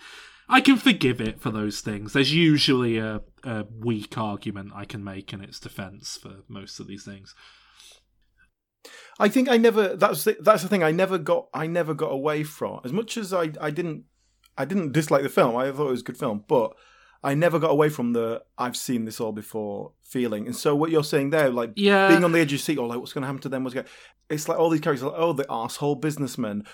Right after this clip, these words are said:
Speaker 2: oh, the, the,
Speaker 1: Yeah.
Speaker 2: the kind of neg-, negligent dad who learns to love, um, you know, the, the man who's looking after his wife.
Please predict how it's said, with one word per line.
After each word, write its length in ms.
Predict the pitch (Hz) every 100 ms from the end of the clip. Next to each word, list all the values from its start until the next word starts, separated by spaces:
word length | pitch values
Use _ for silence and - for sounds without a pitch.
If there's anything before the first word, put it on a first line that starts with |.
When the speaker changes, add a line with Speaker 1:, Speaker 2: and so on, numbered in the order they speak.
| -
Speaker 2:
oh, 160 | - 170
the, 240 | 156 147 -
the, 200 | 123 110
Speaker 1:
Yeah. 200 | 147 139 143
Speaker 2:
the 180 | 139
kind 240 | 135 170 160
of 220 | 135 151 - 85 - - -
neg-, 260 | 151 151
negligent 540 | 151 170 156 151 156 151
dad 280 | 151 143
who 100 | 127 127
learns 300 | 135 135 -
to 100 | 143
love, 420 | 135 139 123 104 - - _
um, 440 | - 113 117 117 120
you 140 | 131 127
know, 280 | 123 117 113
the, 420 | 123 123 131 143
the 140 | 135
man 320 | 135 151 151 143
who's 340 | 143 135 120
looking 280 | 139 147 135
after 300 | 135 - 135
his 160 | 120 120
wife. 480 | 139 127 107 -